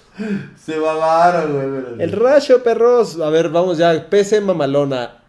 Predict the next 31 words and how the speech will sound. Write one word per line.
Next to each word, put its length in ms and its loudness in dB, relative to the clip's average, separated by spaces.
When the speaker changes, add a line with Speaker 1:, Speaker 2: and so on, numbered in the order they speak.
Speaker 2:
Nos 240 -6
tienen 240 2
que 140 -2
también, 320 -2
este, 680 -6
arrobar, 480 -2
¿eh? 140 0
Acuérdense, 480 -4
es 100 -10
el 140 -6
hashtag 520 -2
y 100 -2
ponen 300 -2
arroba 720 -2
Spartan 500 -4
Geek 220 -4
T 120 -2
V 320 0
o 180 -2
a 60 -4
mí, 300 -6
al 260 -8
de 160 -10
A 160 -10
Villa 320 -8
T. 240 -10
Duda, 460 2
¿está 320 -2
Pumpi 360 -2
en 120 0
YouTube? 520 0